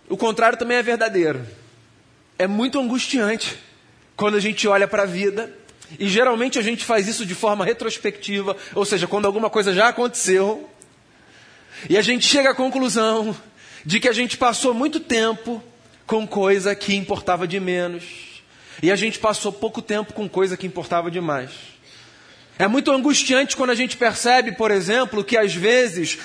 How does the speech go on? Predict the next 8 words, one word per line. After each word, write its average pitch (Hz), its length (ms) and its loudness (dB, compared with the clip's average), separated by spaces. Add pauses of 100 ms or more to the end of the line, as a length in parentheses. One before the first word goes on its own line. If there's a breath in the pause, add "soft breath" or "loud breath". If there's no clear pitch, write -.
(180 loud breath)
as 220 160 4
pessoas 247 420 0
que 254 120 0
menos 240 340 2
importavam 240 840 2
na 247 120 4
nossa 269 320 0
vida, 208 320 0